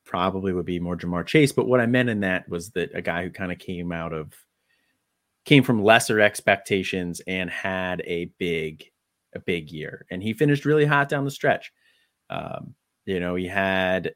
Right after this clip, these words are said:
in his last, since week thirteen, he had ten, eight, eight, nine, eight, and eight catches. Um, finished the year with two hundred yard games, it,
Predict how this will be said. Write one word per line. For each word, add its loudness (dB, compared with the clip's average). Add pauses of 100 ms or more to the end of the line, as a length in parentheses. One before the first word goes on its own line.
(140)
in -2
his -4
last, 0
since -4
week -4
thirteen, 0
he 0
had -2
ten, 0
eight, -2
eight, -4
nine, -2
eight, -8
and -14
eight -12 (100)
catches. -4 (640)
Um, -6 (380)
finished 0
the 0
year 2
with 0 (220)
two 2
hundred 0
yard -2
games, -4
it, -8